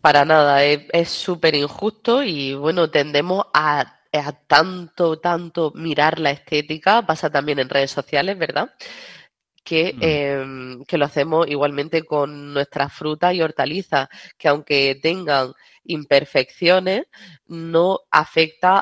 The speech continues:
Speaker 1: a su calidad, no afecta a su sabor, a su nivel de dulzor, para nada. Así que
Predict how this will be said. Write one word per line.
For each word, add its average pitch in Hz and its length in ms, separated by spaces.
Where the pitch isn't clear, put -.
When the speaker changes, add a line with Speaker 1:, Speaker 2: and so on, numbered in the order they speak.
Speaker 1:
a 151 120
su - 240
calidad, 147 680
no 156 220
afecta 135 440
a 139 40
su 143 160
sabor, 160 540
a 151 40
su 156 160
nivel 143 340
de 143 120
dulzor, 170 600
para 131 220
nada. 110 320
Así - 220
que 226 220